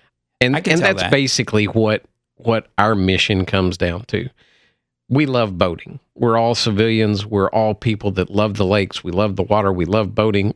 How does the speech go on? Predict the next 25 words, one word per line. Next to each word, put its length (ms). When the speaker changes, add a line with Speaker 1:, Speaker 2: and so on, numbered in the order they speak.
Speaker 1:
We 140
want 260
everybody 480
out 180
there 140
to 60
have 280
fun. 380
But 120
at 100
the 160
end 120
of 80
the 80
day, 180
we 160
want 300
everybody 460
to 100
get 200
back 260
to 100
the 100
dock 300
safely. 460